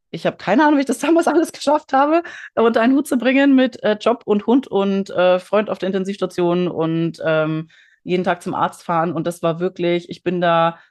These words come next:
komplett ohne, ohne Erwartungen an mich selbst reingegangen in den Wettkampf. Ich hab einfach, und das war der beste Beweis für mich, dass prozessorientiert die Lösung ist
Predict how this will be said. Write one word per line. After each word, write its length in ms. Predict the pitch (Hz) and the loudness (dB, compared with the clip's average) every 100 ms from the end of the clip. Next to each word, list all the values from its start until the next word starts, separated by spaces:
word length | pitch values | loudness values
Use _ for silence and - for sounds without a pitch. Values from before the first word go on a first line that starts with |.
| _ | _
komplett 540 | - 175 208 220 220 - _ | -4 -4 -2 -2 -2 -16 _
ohne, 720 | 196 220 226 196 185 185 185 _ _ _ _ _ _ _ _ _ | -2 0 0 0 0 -2 -6 _ _ _ _ _ _ _ _ _
ohne 220 | 202 240 226 | 0 4 4
Erwartungen 520 | 170 170 196 190 170 | 4 0 0 0 0
an 80 | 170 | 0
mich 140 | 165 | 0
selbst 240 | 160 - | -4 -2
reingegangen 420 | 147 147 139 139 143 | -2 -2 -2 0 0
in 80 | |
den 60 | 143 | -2
Wettkampf. 400 | 139 - 139 139 | -4 -2 -4 -4
Ich 160 | - - | -8 -6
hab 180 | 160 - | -4 -2
einfach, 460 | 190 208 214 214 | -4 0 0 0
und 160 | - 160 | -6 -6
das 180 | 185 - | -6 0
war 200 | 226 - | 0 0
der 80 | |
beste 320 | 160 180 - 190 | 0 -2 -2 -2
Beweis 260 | 175 185 | -2 -2
für 60 | 175 | -4
mich, 160 | 180 | -4
dass 180 | 160 156 | -4 -8
prozessorientiert 1120 | - 156 - 226 - 175 175 170 - 170 165 165 _ _ _ _ _ _ _ _ - | -6 -6 -4 -4 -4 -4 -2 -4 -2 -2 -2 -4 _ _ _ _ _ _ _ _ -4
die 80 | 180 | 0
Lösung 320 | 165 160 156 | 0 0 -2
ist 260 | 143 - | -4 -6